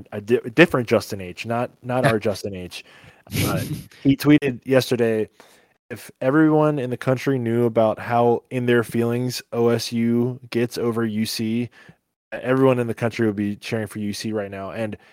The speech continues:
Speaker 1: it got picked up by Bobby Carpenter, uh, Ohio State alum and a local radio guy up there. I think he's kinda
Speaker 2: Mm-hmm.
Speaker 1: like, he's kinda playing the heel, um, for Ohio State radio because,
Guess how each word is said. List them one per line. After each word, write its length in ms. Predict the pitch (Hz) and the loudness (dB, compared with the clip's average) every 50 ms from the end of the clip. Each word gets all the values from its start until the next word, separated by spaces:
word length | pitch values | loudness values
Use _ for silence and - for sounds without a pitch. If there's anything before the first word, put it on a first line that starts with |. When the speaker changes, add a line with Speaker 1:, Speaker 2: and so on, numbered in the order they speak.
| _ _ _ _ | _ _ _ _
Speaker 1:
it 80 | 120 | -4
got 180 | 117 127 - - | -2 -2 -2 2
picked 220 | - 135 - - | 0 0 4 4
up 120 | 135 120 - | 2 4 4
by 180 | - 110 104 101 | 2 2 2 2
Bobby 320 | 92 - 107 107 107 107 | 2 2 2 2 2 0
Carpenter, 760 | 101 - - 104 104 101 - 110 98 95 98 95 92 87 87 85 | -2 0 2 2 2 2 0 -4 -4 -2 -4 -4 -4 -6 -6 -6
uh, 260 | 80 92 92 90 85 78 _ - | -6 -6 -6 -6 -8 -10 _ -8
Ohio 260 | 110 110 113 120 120 | -4 2 4 4 4
State 220 | 113 - - 120 110 | 4 2 2 0 0
alum 340 | 104 101 104 107 107 107 | 2 0 0 -2 -2 -2
and 140 | 107 101 98 | -4 -4 -6
a 40 | 92 | -6
local 320 | 90 98 104 107 - - | -2 0 0 0 0 0
radio 360 | 101 101 101 101 104 104 107 107 | -2 0 0 0 0 0 0 0
guy 240 | 113 113 113 113 | 2 2 2 2
up 160 | 113 113 110 - | 2 0 -2 0
there. 260 | 123 120 120 123 120 - _ _ _ _ _ _ _ | 0 2 2 0 -2 -8 _ _ _ _ _ _ _
I 60 | - _ _ | -20 _ _
think 200 | - 151 170 180 | 0 0 0 0
he's 260 | - - 143 143 131 - | -2 -4 -4 -4 -4 0
kinda 240 | - 143 131 127 | 2 2 4 4
Speaker 2:
Mm-hmm. 80 | 127 127 | 4 2
Speaker 1:
like, 180 | 120 113 110 - _ _ _ _ _ _ _ _ _ _ _ _ | 2 2 0 -2 _ _ _ _ _ _ _ _ _ _ _ _
he's 80 | - | -4
kinda 200 | - 143 131 127 | 0 2 2 2
playing 340 | 120 - - 131 127 123 120 | 2 2 0 2 2 2 0
the 80 | 113 107 | -2 -4
heel, 580 | 95 - 120 113 120 131 135 135 135 143 - _ _ | -2 0 2 6 6 8 8 6 4 0 -6 _ _
um, 400 | - 120 113 110 107 98 95 90 87 _ _ | -6 -4 -4 -2 -4 -4 -8 -10 -18 _ _
for 420 | - - 123 117 110 107 104 82 | -2 0 2 4 4 4 2 0
Ohio 240 | 98 104 113 113 107 | 0 -2 0 -2 -2
State 420 | 104 - - 110 107 110 113 110 - _ | -2 -4 -6 -4 -4 -4 -4 -6 -8 _
radio 500 | - 113 107 110 113 110 113 113 113 117 | -8 -6 -6 -4 -4 -2 -2 -2 -2 -2
because, 460 | 113 113 107 - 117 107 101 92 - | -2 -4 -6 -2 -2 -2 -2 -2 -8